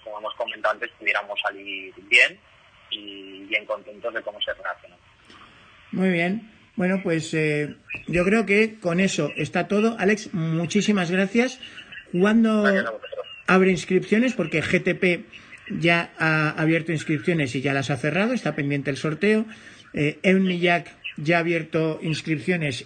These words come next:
Speaker 2: y ya ha agotado dorsales en Marimurumendi y en Goierriko Biondiak. Le quedan plazas aún en las cien millas, pero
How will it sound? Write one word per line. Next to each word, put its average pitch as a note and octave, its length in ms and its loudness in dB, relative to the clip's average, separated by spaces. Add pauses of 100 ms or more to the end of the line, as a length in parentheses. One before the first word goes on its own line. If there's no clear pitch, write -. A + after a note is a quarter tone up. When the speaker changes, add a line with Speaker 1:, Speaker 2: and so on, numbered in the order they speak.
Speaker 2:
y D3+ 140 -2
ya D#3+ 340 -2
ha D#3+ 140 0
agotado D#3 440 0
dorsales D3 760 -2
en D3 160 0
Marimurumendi C#3 840 -2
y C#3 140 -2
en C#3 140 -2
Goierriko D3 500 -2
Biondiak. E3+ 540 0
Le C#3+ 280 -2
quedan D#3 300 -2
plazas D3+ 340 -4
aún D#3 300 -2 (340)
en C#3+ 140 0
las C#3+ 180 -4
cien F3 200 0
millas, G#3 360 2 (480)
pero A3 300 2